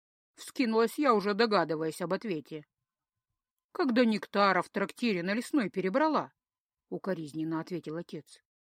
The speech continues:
"Ну, перебрала. Чего по пьяни не ляпнешь?" — стушевалась я. Вообще-то я не пью,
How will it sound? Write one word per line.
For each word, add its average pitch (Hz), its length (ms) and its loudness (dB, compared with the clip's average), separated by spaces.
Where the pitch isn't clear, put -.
"Ну, 285 680 2
перебрала. 175 800 -2
Чего 359 400 2
по 285 140 4
пьяни 294 380 2
не 208 140 -2
ляпнешь?" — 262 600 -2
стушевалась 156 760 -8
я. 151 200 -10
Вообще-то 240 500 0
я 277 160 0
не 339 100 0
пью, 165 340 -8